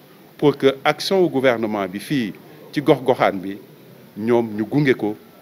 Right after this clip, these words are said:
ci pàcc bi nga xamante ne mooy pàccu saytu suuf ak pàccu gouvernance foncière. Donc loolu mooy li nga xamante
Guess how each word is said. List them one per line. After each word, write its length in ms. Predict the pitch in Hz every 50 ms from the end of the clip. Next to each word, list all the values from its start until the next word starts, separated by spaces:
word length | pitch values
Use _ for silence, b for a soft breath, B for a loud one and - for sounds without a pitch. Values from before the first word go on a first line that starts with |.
| - -
ci 80 | - -
pàcc 360 | - - - 139 135 - 120
bi 120 | 110 120
nga 80 | 117 110
xamante 360 | - 117 101 104 104 98 101 92
ne 80 | 95 101
mooy 220 | 98 104 104 101
pàccu 420 | 98 - - 95 - - - 110 104
saytu 320 | - - 101 95 - 101
suuf 220 | 92 - 107 101 98 - -
ak 140 | 98 - -
pàccu 220 | 104 95 - - 90
gouvernance 560 | 90 95 92 90 82 87 90 87 90 - - - - - - - -
foncière. 440 | - 113 107 101 - 95 82 78 - - - - - - - - - - - - - 104
Donc 220 | 107 104 98 - 107
loolu 260 | 110 117 120 120 127
mooy 160 | 117 117 107 104
li 80 | 107
nga 80 | 101 110
xamante 360 | - 120 101 101 104 98 104